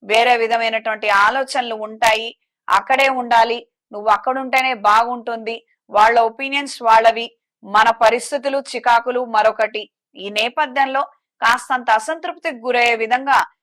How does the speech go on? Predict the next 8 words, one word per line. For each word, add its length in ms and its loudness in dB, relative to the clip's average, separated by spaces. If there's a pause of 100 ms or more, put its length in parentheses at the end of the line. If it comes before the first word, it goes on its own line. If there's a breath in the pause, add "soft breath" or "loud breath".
(200)
పరిస్థితులు 580 0
ఉండవచ్చు. 680 -6 (320)
ఈ 200 -10
వారం 360 0
స్త్రీలకు 720 -8 (220)
సానుకూల 580 -2
ఫలితాలు 480 0
గోచరిస్తున్నాయి. 880 -8